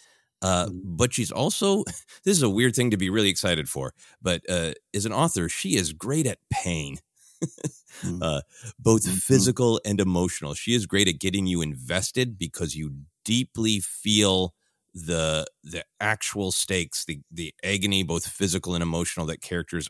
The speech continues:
Speaker 1: are going through on their journey, right?
Speaker 2: Yeah.
Speaker 1: Um, and that's such a great pairing with, uh, somebody who i-,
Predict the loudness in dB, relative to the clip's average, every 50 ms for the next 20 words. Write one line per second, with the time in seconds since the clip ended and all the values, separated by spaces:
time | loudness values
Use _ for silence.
0 | -10 -10 -10 -6 -4 -4 -2 -2 -4 -4 -4 -2 -2 -2 -2 -2 -4 -8 _ _
1 | _ _ _ _ _ -4 -4 -2 -2 -4 -4 -4 -6 -6 -6 -6 -6 -8 -12 -14
2 | -14 -10 -8 -6 -6 -6 -6 -8 -10 _ -2 -2 0 0 0 -2 -4 -8 -12 _
3 | _ _ _ _ _ _ _ _ _ _ _ -2 0 2 2 2 0 -2 -6 -10
4 | -12 -10 -6 -2 0 2 2 2 0 0 -2 -2 0 0 0 0 -2 -4 -4 -2
5 | -2 -2 -2 -4 -6 -8 -4 -2 0 0 0 0 -2 -4 -6 -4 -2 0 0 0
6 | -2 -4 -8 -14 _ _ _ _ _ _ _ _ -2 0 0 0 0 -2 -6 -10
7 | _ -10 -6 -2 -2 0 0 2 2 2 2 2 2 0 -4 -8 -6 -4 -2 0
8 | 0 0 0 -2 -4 -6 -8 _ _ -20 -20 -18 -10 -8 -8 -8